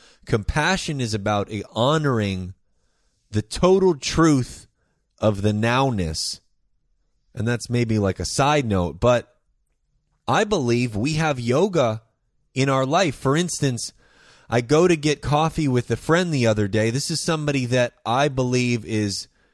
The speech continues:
very intellectually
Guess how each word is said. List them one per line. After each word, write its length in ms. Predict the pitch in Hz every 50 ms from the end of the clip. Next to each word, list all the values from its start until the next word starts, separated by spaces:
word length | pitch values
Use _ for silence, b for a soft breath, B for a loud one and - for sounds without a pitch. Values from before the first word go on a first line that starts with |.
| _ _ _ _ _ _ _
very 500 | 101 107 120 151 175 190 190 180 170 151
intellectually 1500 | 143 - 135 135 135 - - 135 117 113 120 120 135 - - - - 131 120 120 117 110 107 110 107 104 98 95 92 -